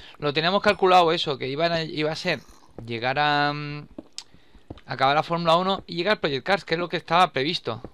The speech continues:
Entonces decíamos, bueno, estamos un mes o así, eh, probando Project Cars, dándole caña un poquito, ¿no? Así, ajustándolo al juego también, haciéndonos al juego.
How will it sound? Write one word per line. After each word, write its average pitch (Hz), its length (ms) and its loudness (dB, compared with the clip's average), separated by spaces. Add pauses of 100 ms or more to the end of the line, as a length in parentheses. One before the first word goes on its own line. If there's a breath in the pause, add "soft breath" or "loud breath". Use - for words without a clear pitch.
(160)
Entonces 139 300 -6
decíamos, 135 280 -6
bueno, 143 360 0
estamos 147 480 -6
un 156 160 -6
mes 165 260 -2
o 151 60 2
así, 147 360 -4 (1040 soft breath)
eh, 123 680 0
probando 123 260 0
Project 127 300 -4
Cars, 160 680 2
dándole 123 400 -8
caña 160 560 -2
un 143 100 -8
poquito, 151 640 -4
¿no? 143 180 -6
Así, 135 480 -8 (220)
ajustándolo 135 680 -6
al 120 60 -6
juego 127 240 -6
también, 170 640 -2
haciéndonos 135 400 -8
al 127 100 -8
juego. 170 480 2